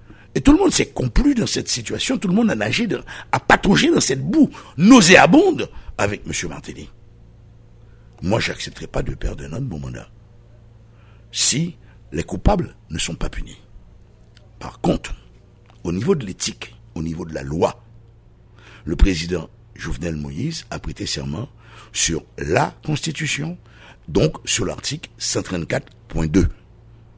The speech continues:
Monsieur Jovenel Moïse, candidat, a participé aux élections avec le décret de ce conseil électoral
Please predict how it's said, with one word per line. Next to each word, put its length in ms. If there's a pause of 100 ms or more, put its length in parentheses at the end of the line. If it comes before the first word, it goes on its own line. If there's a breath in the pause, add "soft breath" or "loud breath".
(500 loud breath)
Monsieur 400
Jovenel 380
Moïse, 480 (100)
candidat, 600 (540 soft breath)
a 80
participé 540
aux 60
élections 640 (880 loud breath)
avec 260
le 80
décret 400
de 100
ce 140
conseil 320
électoral 600